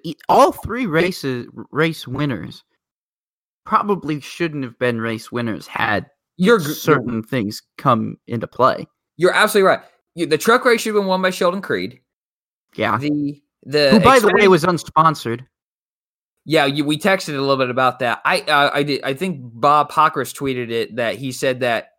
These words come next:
Speaker 2: the, the Chevrolet sponsorship last year was just G M S kinda being a good partner and throwing it on there for a lot of races.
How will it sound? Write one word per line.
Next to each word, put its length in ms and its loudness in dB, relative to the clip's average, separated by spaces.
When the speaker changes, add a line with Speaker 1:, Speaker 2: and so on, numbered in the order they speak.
Speaker 2:
the, 140 -8
the 180 -10
Chevrolet 720 0
sponsorship 440 -4
last 300 0
year 100 -6
was 120 -8
just 200 -12
G 220 -6
M 140 -6
S 120 -4
kinda 220 -8
being 260 -8
a 80 -8
good 400 -6
partner 460 -2
and 180 -12
throwing 220 -2
it 120 -8
on 160 -10
there 300 -10
for 140 -6
a 60 0
lot 160 -2
of 80 -10
races. 460 -12